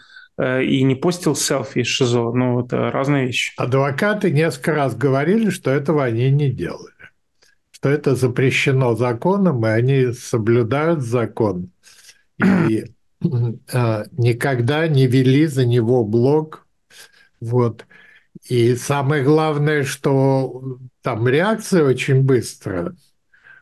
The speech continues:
Speaker 2: Скажем, по поводу смерти Михаила Сергеевича Горбачева, ну, мы уже говорили об этом тысячу раз. Там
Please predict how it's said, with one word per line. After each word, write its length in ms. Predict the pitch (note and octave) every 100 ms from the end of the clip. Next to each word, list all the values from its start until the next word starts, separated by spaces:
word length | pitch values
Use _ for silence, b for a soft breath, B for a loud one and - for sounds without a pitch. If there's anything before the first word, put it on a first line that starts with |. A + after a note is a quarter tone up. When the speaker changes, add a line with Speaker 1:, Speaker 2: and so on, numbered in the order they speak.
| _
Speaker 2:
Скажем, 580 | - B2+ B2 G2 A#2 A#2
по 200 | B2+ A#2
поводу 720 | D3 C#3+ C3+ C3+ C3 B2 - _ _ _
смерти 480 | - C3+ D3 C3+ C#3+
Михаила 420 | C#3 D3 D#3 D3+
Сергеевича 640 | - D3+ C3 D3 D3 - -
Горбачева, 1000 | D#3 C3 C3+ C3+ C3 F#3 A3 G#3+ C3+ - _ _ _ _ _ _ _ _ _
ну, 120 | F3+
мы 220 | G3+ G3+ G3+
уже 260 | G3 G3
говорили 560 | E3 F#3 F#3+ G#3 G#3 D3+
об 220 | C3 B2
этом 340 | B2+ - A#2
тысячу 420 | A#2 C#3 C3 - C#3
раз. 500 | B2 - F2+ - -
Там 300 | G2 F2+